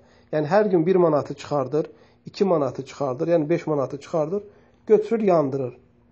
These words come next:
Yerdən baxan hamı icma ilə deyər ki, bu insan xəstədir. Siqareti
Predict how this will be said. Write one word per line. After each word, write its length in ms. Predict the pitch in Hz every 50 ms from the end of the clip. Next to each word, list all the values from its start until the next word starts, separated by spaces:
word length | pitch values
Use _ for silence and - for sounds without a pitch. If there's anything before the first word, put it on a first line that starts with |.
| _ _ _ _ _
Yerdən 440 | 151 165 180 175 175 208 226 226 190
baxan 300 | 170 151 - 180 190 180
hamı 260 | 160 156 185 180 170
icma 380 | - 156 156 143 156 165 165 160
ilə 100 | 156 143 123 131
deyər 180 | 151 160 160
ki, 140 | 160 - 143
bu 60 | 151
insan 260 | 156 135 - 147 147
xəstədir. 480 | - - 127 117 - - 123 117 - - _ _ _ _ _ _ _ _ _ _ _ _ _ _ _ _ _ _
Siqareti 960 | - - - 214 233 226 240 269 269 269 - - 220 247 247 - - -